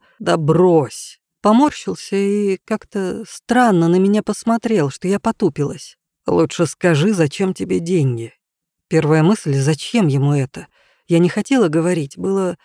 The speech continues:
стыдно. Не спрашивайте, почему, я и сама не знала.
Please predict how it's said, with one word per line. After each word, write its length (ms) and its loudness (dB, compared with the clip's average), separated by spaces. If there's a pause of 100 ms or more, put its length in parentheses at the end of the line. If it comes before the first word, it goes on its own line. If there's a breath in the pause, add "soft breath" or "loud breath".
(260)
стыдно. 720 -2 (380)
Не 180 4
спрашивайте, 680 -4
почему, 420 0
я 340 -4
и 60 -2
сама 360 2
не 140 0
знала. 500 -4